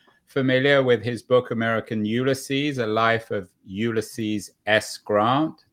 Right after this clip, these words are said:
Neither of these men need much of an introduction. In fact, uh, as, uh, as the website suggests, Ulysses S. Grant was routinely grouped with George Washington and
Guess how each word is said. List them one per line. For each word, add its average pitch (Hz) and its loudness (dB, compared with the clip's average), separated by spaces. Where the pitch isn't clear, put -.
Neither 123 4
of 95 -2
these 98 -6
men 101 -2
need 101 -4
much 104 -2
of 101 -6
an 104 -2
introduction. 117 0
In 117 -2
fact, 123 4
uh, 113 2
as, 113 2
uh, 110 2
as 110 0
the 113 0
website 120 2
suggests, 143 2
Ulysses 120 -2
S. 120 2
Grant 123 0
was 110 -4
routinely 156 2
grouped 160 4
with 113 -2
George 147 6
Washington 131 2
and 117 -2